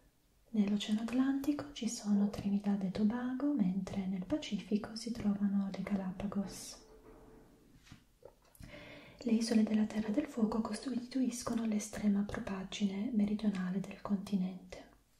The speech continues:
La Cordigliera delle Ande è un'ampia fascia montuosa costituita da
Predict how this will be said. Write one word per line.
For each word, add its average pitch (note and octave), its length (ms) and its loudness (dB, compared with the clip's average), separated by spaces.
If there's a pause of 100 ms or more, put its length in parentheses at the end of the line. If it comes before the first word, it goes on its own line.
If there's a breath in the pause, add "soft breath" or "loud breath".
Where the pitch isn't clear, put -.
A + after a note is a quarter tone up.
(1300 loud breath)
La A#3 160 -6
Cordigliera A3+ 540 -2
delle A#3 280 2
Ande D4 480 2 (720 loud breath)
è G#3 540 2
un'ampia G#3 540 4
fascia G#3 360 -4
montuosa C#4 580 -2
costituita G#3 680 0 (100)
da G3+ 120 -2